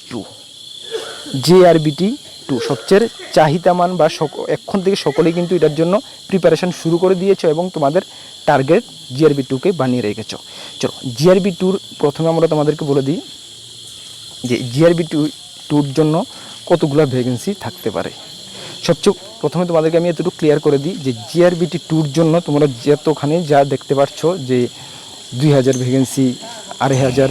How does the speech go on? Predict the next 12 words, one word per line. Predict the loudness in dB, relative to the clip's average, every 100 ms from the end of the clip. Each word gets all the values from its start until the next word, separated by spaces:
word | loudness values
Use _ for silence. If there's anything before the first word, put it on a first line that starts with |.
| 0
তিন | 0 2
হাজার | 2 2 2 2 -2 -8 -18 -14 -6 0
বা | 4 4 6
চার | 6 6
হাজার | 4 2
ভ্যাকেন্সি | 2 2 -2 -6 -2
যাই | 0 0 -2
তোমরা | 0 0 -2 -14 -20 -20 -20 -20 -20 -20 -14 0 2
দেখতে | 2 2
পাচ্ছ, | 2 0
শুনতে | -4 -4 0
পাচ্ছ, | 2 2 0